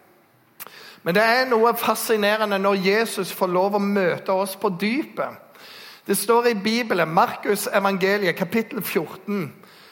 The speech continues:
Der si-, eh, unnskyld, Jesus ligger til bords og spiser. Vi har endret litt matskikke etter Jesus,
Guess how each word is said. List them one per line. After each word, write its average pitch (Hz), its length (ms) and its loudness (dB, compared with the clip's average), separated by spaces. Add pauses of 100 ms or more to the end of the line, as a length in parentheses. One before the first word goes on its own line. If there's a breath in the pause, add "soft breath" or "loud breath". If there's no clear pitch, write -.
(260 loud breath)
Der 196 160 4
si-, 240 320 -2 (640)
eh, 175 240 -2
unnskyld, 220 540 0
Jesus 196 640 0
ligger 175 680 0
til 233 200 2
bords 226 560 0
og 196 140 0
spiser. 180 600 -2
Vi 151 120 -2
har 202 240 2
endret 175 320 -2
litt 208 260 -2
matskikke 175 840 -2
etter 160 180 -8
Jesus, 190 600 -4